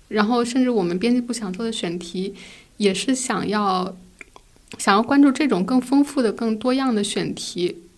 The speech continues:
嗯，其-，甚至包括说很多运动员他们退役之后要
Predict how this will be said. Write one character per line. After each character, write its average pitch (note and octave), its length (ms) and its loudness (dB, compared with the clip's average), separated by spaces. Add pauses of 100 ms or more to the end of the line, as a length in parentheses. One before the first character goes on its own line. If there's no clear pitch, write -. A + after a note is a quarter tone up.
嗯， G#3 340 0 (840)
其-， - 220 -4
甚 D4 160 6
至 C#4+ 60 10
包 C#4 180 6
括 C4+ 220 4
说 B3 260 2
很 G#3+ 240 0
多 G#3 160 -2
运 A#3+ 140 2
动 A3+ 160 2
员 F#3+ 180 0
他 A3+ 160 -2
们 A3+ 140 -2
退 C#4 180 0
役 B3+ 140 4
之 C4 180 0
后 B3+ 220 0
要 G#3 340 -2